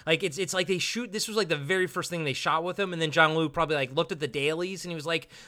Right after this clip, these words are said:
"Let's bring the energy up a little bit on, on your acting here," you know? 'Cause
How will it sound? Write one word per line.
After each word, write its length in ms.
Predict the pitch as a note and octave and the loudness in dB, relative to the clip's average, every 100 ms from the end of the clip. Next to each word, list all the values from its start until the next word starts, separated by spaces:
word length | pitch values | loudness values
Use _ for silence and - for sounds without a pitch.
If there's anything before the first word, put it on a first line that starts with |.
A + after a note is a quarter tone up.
| - | -4
"Let's 120 | - | -4
bring 220 | - C4+ | -2 0
the 120 | A#3 E3+ | 2 2
energy 420 | F3+ F3+ C3+ D3 | 0 0 2 2
up 120 | C3+ | 4
a 40 | C3 | 0
little 520 | B2 C#3+ D3 C#3 B2+ | -2 4 6 6 2
bit 200 | B2 A#2+ | 0 -2
on, 300 | A#2+ A#2 A2+ | 0 -2 -2
on 240 | C3 A#2+ | -2 -2
your 220 | A2+ A2+ A#2 | -2 -2 -2
acting 480 | B2 A#2 - A#2 A2 | -2 -2 -4 -10 -8
here," 280 | A2 G2 | -8 -8
you 140 | G#2 B2 | -6 -2
know? 180 | B2 C3+ | 0 0
'Cause 220 | F3 | -2